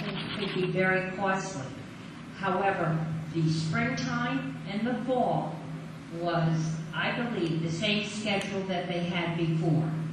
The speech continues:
It's very difficult sometimes, uh, particularly for some of our older residents, to get bulky things either in their car or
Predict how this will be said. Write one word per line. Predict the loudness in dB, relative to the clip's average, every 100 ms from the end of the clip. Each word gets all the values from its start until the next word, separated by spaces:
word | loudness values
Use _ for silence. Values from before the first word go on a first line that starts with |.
| -6 -6 -4
It's | -4 -2
very | -2 0 0
difficult | 0 -2 -2 -4 -2 -2 -2 -4 -8 -8
sometimes, | -6 -4 -2 -2 0 2 2 -2 -6 -8 -10 -10 -8
uh, | -6 -6 -8 -8
particularly | -2 -2 -2 -2 0 0 -2
for | -4
some | -2 -2
of | 0 0
our | 0 0 0
older | -2 0 0
residents, | 2 2 2 -2 -2 -6 -8 -12 -12 -10 -6
to | -2
get | 2 2 2 -2 -6 -4
bulky | 0 0 0 -4 -2
things | 0 4 4 4 0
either | 2 2 2
in | 0 0
their | 0 0 2
car | 2 4 4 2 -2 -4 -6 -8 -8 -4
or | 2 4 6